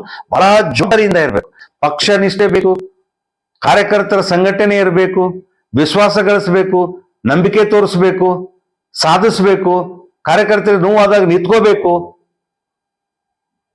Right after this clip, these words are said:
ಗಟ್ಟಿತನ ತೋರಿಸ್ಬೇಕು, ಎದೆಗಾರಿಕೆ ತೋರಿಸ್ಬೇಕು, ಧೈರ್ಯ ಇರಬೇಕು. ಸೆಲ್ಯೂಟ್ ಹೊಡೆಯೋದು, ಬಕೆಟ್ ಹಿಡಿಯೋದಲ್ಲ. So, ಇಂಥ ಚರ್ಚೆಗಳಾದಾಗ,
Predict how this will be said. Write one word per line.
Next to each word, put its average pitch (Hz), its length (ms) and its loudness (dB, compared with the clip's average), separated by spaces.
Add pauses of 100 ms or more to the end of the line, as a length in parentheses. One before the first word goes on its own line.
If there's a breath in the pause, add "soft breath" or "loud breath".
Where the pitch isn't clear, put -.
(240)
ಗಟ್ಟಿತನ 220 440 0
ತೋರಿಸ್ಬೇಕು, 185 760 0 (220 loud breath)
ಎದೆಗಾರಿಕೆ 220 480 2
ತೋರಿಸ್ಬೇಕು, 175 680 0 (220 loud breath)
ಧೈರ್ಯ 226 360 4
ಇರಬೇಕು. 180 680 0 (1080)
ಸೆಲ್ಯೂಟ್ 190 300 0
ಹೊಡೆಯೋದು, 196 300 2
ಬಕೆಟ್ 185 360 -2
ಹಿಡಿಯೋದಲ್ಲ. 196 420 2 (2500 loud breath)
So, 220 220 0
ಇಂಥ 226 320 2 (200)
ಚರ್ಚೆಗಳಾದಾಗ, 165 800 -2